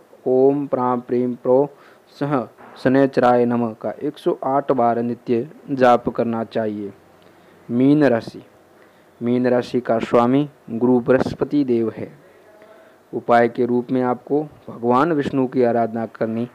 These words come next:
चाहिए। हल्दी, पीली दाल और पीले वस्त्रों का दान करना चाहिए।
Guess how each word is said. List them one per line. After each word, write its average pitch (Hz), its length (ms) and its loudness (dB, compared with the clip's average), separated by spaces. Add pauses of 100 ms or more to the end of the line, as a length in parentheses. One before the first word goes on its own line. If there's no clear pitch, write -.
(240)
चाहिए। 110 460 0 (1040)
हल्दी, 127 400 0 (240)
पीली 135 240 0
दाल 127 260 0
और 127 220 -4 (120)
पीले 147 240 2
वस्त्रों 123 400 0
का 113 160 -2
दान 113 360 -2 (100)
करना 113 340 -2
चाहिए। 107 500 -2